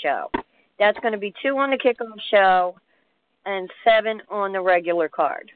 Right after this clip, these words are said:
No, I'm still giving it. I, I, I'm still giving it a five.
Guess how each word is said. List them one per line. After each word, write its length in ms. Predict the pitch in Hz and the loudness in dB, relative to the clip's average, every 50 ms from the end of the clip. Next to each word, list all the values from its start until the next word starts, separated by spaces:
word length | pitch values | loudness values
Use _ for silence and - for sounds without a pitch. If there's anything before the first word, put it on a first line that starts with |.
| _ _ _ | _ _ _
No, 280 | - - 156 139 - - _ _ _ _ _ _ _ _ _ _ _ _ _ _ - | -4 -2 -2 -2 -2 -6 _ _ _ _ _ _ _ _ _ _ _ _ _ _ 0
I'm 100 | 220 220 - | 0 0 0
still 200 | - - 240 233 233 | 0 2 2 2 4
giving 240 | 202 208 190 190 185 | 2 0 0 0 -2
it. 200 | 180 175 - - - | -4 -4 -4 -2 2
I, 400 | 185 190 185 - - 185 185 123 - | 2 2 2 2 2 0 2 2 2
I, 40 | 175 | 0
I'm 120 | 208 208 208 _ | 0 0 -2 _
still 200 | - 220 214 214 | 0 0 0 0
giving 300 | 196 190 180 165 165 160 | 2 -2 -2 -2 -2 -6
it 120 | 160 156 | -4 -2
a 100 | 156 151 - - | -4 -4 0 2
five. 340 | 165 160 147 127 95 85 | 2 2 2 0 -4 -8